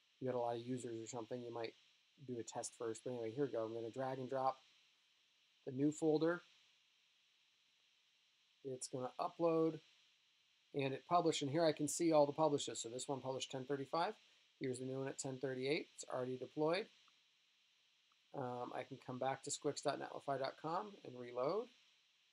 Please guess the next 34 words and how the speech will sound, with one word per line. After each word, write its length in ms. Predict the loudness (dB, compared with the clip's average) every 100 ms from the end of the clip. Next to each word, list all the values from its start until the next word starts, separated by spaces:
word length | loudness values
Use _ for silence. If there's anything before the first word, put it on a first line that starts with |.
| _ _ _ _ _ _ _ _ 0
And 220 | 2 2
hey, 180 | 2 4
that 160 | 6
actually 340 | 4 2 -2 -2
kinda 280 | 0 -2 0
did 200 | -2 -2
fix 360 | -4 -4 -4 -6
my 220 | -2 -2 -2 -2
issue. 300 | -4 -6 -8 -12 _ _ _ _ _
So 240 | -4 2
I 120 | 2
had 260 | 2 2 0 0
this 220 | -4 -4
issue 280 | -4 -4 -4
where 100 | -6
it 40 |
was 120 | -6 -6
kind 140 | -4
of 100 | 0
off 200 | 0 0
the 80 | -6
screen, 420 | -4 -2 0 0
and 140 | -2
that 140 | -2 -4
C 140 | -4
S 140 | -4 -4
S 180 | -6
fixed 300 | -4 -2 -2
it, 120 | -4 -6 -14 _ _ _ -4
and 160 | 2
I 100 | 2
uploaded 440 | 2 -2 -4 -4 -6
the 80 |
change. 420 | -8 -6 -6 -10